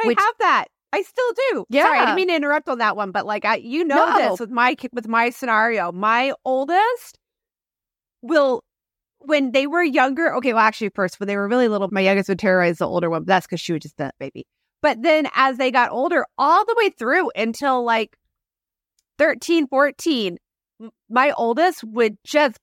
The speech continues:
Speaker 1: pick and prod and take things from his sister because he wanted her attention and you could see it.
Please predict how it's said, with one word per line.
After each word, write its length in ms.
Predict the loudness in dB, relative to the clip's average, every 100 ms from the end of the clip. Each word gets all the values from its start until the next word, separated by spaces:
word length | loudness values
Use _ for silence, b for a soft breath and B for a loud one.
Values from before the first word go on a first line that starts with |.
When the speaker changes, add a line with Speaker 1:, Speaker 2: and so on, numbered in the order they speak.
| _
Speaker 1:
pick 340 | -2 -2 -2 -2
and 200 | -2 -2
prod 480 | 0 2 4 2 0
and 260 | -2 -4 -4
take 280 | -4 -2
things 260 | 0 0 0
from 160 | -2 -2
his 180 | -4
sister 680 | -6 -8 -6 -2 2 2 2 0
because 300 | -2 0 0
he 100 | 2
wanted 400 | 0 2 2 2
her 180 | 2 2
attention 580 | 0 -2 -2 -2 0 -2 2
and 180 | 0 2
you 120 | 0
could 200 | -2 -8 -12 _ -4
see 140 | 0 2
it. 160 | 2